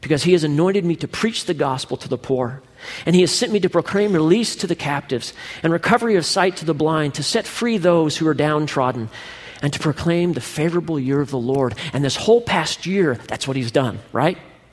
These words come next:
But can I tell you that when he went there right then, he says almost the same thing in verse twenty-four. He says, "Truly I say to you, no prophet is welcome in his hometown."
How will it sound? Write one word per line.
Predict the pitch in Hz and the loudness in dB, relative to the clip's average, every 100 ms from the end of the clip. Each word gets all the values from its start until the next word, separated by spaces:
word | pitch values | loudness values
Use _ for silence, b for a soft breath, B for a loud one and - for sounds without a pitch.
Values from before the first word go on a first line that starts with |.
| _ _ _ B B B B B B | _ _ _ B B B B B B
But | - | -8
can | 226 | -4
I | 240 | -2
tell | - 220 | 0 2
you | 156 120 | 2 0
that | 143 180 - | 0 0 0
when | 147 | -2
he | 156 226 | -2 0
went | 190 185 | 0 0
there | 123 | 0
right | 120 143 147 | 2 0 0
then, | 139 127 101 - _ _ _ _ _ B B B B B | -2 -2 -6 -12 _ _ _ _ _ B B B B B
he | 185 | -2
says | - 226 170 | 0 2 2
almost | 165 165 | 2 2
the | 160 | 0
same | - 156 143 | -2 -2 0
thing | 151 131 | 0 0
in | |
verse | 117 120 | -2 -4
twenty-four. | - 131 123 - 131 | -2 -2 -2 0 2
He | 123 | 2
says, | 120 - | -2 -6
"Truly | - 185 180 | -2 2 2
I | 160 | 2
say | - 143 | 0 -2
to | - 147 | -2 -2
you, | 123 | 0
no | 135 | 0
prophet | 143 - 147 135 120 | -2 0 0 2 -4
is | 117 | -6
welcome | 110 131 131 107 | 0 0 0 -6
in | 104 | -6
his | 101 | -6
hometown." | 117 107 113 117 107 | -6 -6 -6 -6 -6